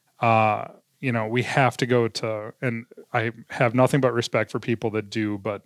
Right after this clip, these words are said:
we have to go to Sunday Mass or whatever. Um, it should be more about communing and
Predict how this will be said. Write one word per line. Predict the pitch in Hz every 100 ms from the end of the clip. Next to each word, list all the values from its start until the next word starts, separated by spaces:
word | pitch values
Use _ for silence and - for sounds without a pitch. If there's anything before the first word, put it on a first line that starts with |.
| 131
we | 113
have | 117 117
to |
go | 123 113
to | 107 104 - 110 -
Sunday | - 117 110
Mass | 107 104 -
or | 123
whatever. | 139 117 - _ _ - _ _ -
Um, | 120 120 113 110 110 _ _ -
it | 143
should | - 220 151
be | 139 131 127 120 -
more | 135 135 143
about | 127 110 123 117 117 - _ _ _ _ _ _
communing | - 135 120 131 143 135 117 110 113 - _
and | 131 120 113 107 113 -